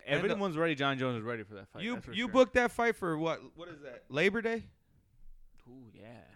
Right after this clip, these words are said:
Speaker 1: Labor
Speaker 2: Labor
Speaker 1: Day
Speaker 2: Day
Speaker 1: and that
Speaker 2: weekend.
Speaker 1: Saturday of Labor Day weekend? Pfft, come on, bro. It's a million dollar draw.
Speaker 2: That
Speaker 1: Million
Speaker 2: one is
Speaker 1: dollar
Speaker 2: that, that,
Speaker 1: views.
Speaker 2: that's, like, in September, right? Is it?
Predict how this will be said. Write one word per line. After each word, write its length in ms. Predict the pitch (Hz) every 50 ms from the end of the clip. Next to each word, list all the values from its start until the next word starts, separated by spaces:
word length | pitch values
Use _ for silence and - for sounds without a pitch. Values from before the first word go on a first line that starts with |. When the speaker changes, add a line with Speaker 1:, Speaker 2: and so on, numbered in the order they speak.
| 107 - _ _ -
Speaker 1:
Labor 180 | 131 143 165 175
Speaker 2:
Labor 60 | 180
Speaker 1:
Day 80 | 170 180 180
Speaker 2:
Day 80 | 180 180
Speaker 1:
and 80 | 170
that 60 | - 151
Speaker 2:
weekend. 180 | 151 147 143
Speaker 1:
Saturday 460 | - - 165 160 165 165 170 165 170 170
of 100 | 165 147
Labor 240 | 151 156 170 170 170
Day 140 | 170 160
weekend? 340 | 156 156 165 170 - 190 190 175 - _ _ _ _ _ _ _ _
Pfft, 260 | - - - - - -
come 160 | - 160 139
on, 180 | 131 120 107 107
bro. 220 | 113 120 135 135 - _ _ _ _ _ _ _
It's 80 | - -
a 80 | 160
million 380 | 143 127 135 143 143 139 139 127
dollar 280 | 131 135 139 135 127
draw. 280 | 127 120 123 117 110 104 98 - - _ _ _ -
Speaker 2:
That 20 |
Speaker 1:
Million 220 | - - - 113 123
Speaker 2:
one 80 | 127 -
is 40 | 151
Speaker 1:
dollar 100 | 147 -
Speaker 2:
that, 140 | 113 110 110
that, 60 | -
Speaker 1:
views. 100 | 123 117
Speaker 2:
that's, 200 | 117 113 - -
like, 140 | 131 117 113
in 140 | 95 117 -
September, 420 | - 107 - - 131 147 139 120
right? 220 | 110 117 135 160 - _ _ _ _ _ _ _ -
Is 80 | 127 131
it? 140 | 151 170 160